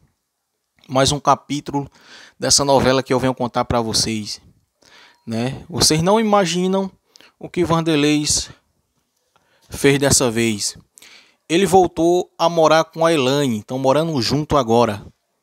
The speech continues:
né? E, e a, e a, os parentes da Lucilene estão revoltados, né? Estão revoltados com isso. Eles já, já sabem que ele já tava com ela e tava com a Lucilene, né? Os parentes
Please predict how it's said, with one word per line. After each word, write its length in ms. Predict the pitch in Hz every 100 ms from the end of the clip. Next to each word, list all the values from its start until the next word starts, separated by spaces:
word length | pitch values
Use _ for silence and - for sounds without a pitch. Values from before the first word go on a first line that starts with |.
| _
né? 280 | 120 120 139
E, 280 | 131 127 123
e 40 |
a, 100 | 131 - 143
e 140 | 139
a, 220 | 135 123 123
os 160 | 127
parentes 540 | - 147 120 135 120 - _ _ - - - _ _ -
da 100 | 117
Lucilene 520 | 139 - 139 135 147
estão 240 | - 156
revoltados, 800 | 135 170 165 147 - 131 135 113 92 - _ _ -
né? 140 | 117
Estão 200 | - -
revoltados 580 | 127 135 139 - 127 123
com 140 | - 113
isso. 380 | 120 139 - 139 - _ _ _ _ _ -
Eles 400 | 127 131 120 110
já, 220 | 123 139 - - -
já 200 | 139 135
sabem 420 | - 135 131 120
que 200 | 117 139
ele 180 | 135 131
já 160 | 120 139
tava 260 | - 120
com 240 | 117 185 160
ela 280 | 156 185 185 _ _ _ -
e 80 |
tava 260 | 202 180 180
com 120 | 175
a 60 | 175
Lucilene, 720 | 175 143 185 151 131 110 98 _ _ _ _ _ _ _ - _
né? 260 | 117 117 143 _ _ _ _ _ _ _ _ -
Os 160 | 139 127
parentes 500 | - 127 123 113 110